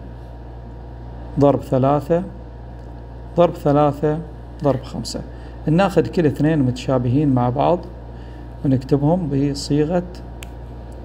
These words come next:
آه، التربيع. يصير عندي اثنين أس اثنين ضرب ثلاثة أس اثنين ضرب خمسة. آه، ثم بعد ذلك الخطوة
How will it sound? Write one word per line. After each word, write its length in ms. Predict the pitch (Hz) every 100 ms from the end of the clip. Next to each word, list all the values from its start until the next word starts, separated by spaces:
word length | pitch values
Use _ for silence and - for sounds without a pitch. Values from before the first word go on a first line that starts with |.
| - - - -
آه، 320 | 131 131 135
التربيع. 680 | 120 - 143 127 131 156 180 - - - - - - -
يصير 280 | - 160 139
عندي 280 | 135 147 123
اثنين 480 | 120 139 151 175 202 - -
أس 220 | 147 -
اثنين 520 | 135 135 135 147 180 - - - - - - - - -
ضرب 320 | 135 151 180 - - - - -
ثلاثة 640 | 143 139 160 143 - 131
أس 360 | 151 - - -
اثنين 540 | - - 139 156 185 233 - - - - - - -
ضرب 200 | 170 -
خمسة. 420 | - 123 - 127 - - - - - - - - - -
آه، 140 | 139
ثم 320 | 131 226 190 147
بعد 220 | 139 127
ذلك 400 | 175 165 135 131
الخطوة 520 | 120 165 156 180